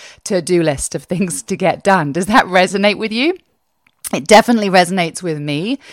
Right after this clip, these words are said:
It's definitely somewhere I have been, a hundred percent. I was one of those high achievers who just wants to kind of keep achieving, just keep achieving, keep achieving, keep achieving, without ever really acknowledging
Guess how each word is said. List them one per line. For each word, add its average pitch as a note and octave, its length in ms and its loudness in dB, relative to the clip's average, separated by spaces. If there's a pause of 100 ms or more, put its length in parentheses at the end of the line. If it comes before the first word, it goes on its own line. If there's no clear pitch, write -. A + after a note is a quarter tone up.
(140)
It's F#3+ 140 -4
definitely A3 360 2
somewhere F3+ 400 0
I F3 200 0
have D#3 280 -8
been, D3 260 -4
a - 60 -10
hundred G#3 480 2
percent. D#3 580 -4 (340)
I - 80 0
was F#3+ 100 0
one G#3 100 2
of G#3 40 -2
those F#3 240 -2
high A#3 220 2
achievers G3+ 560 0
who F#3+ 80 -4
just - 160 -8
wants F#3 240 -4
to G3+ 100 -10
kind F3+ 260 0
of E3+ 100 -8 (120)
keep - 260 0
achieving, F#3 500 0
just - 140 -14
keep - 200 -4
achieving, E3 320 -4
keep A#3 200 -4
achieving, F3 300 -4
keep G#3 220 -10
achieving, E3+ 280 -6 (380)
without C#4 320 -2
ever C#4+ 220 -4
really A3+ 280 -4
acknowledging F3 1000 0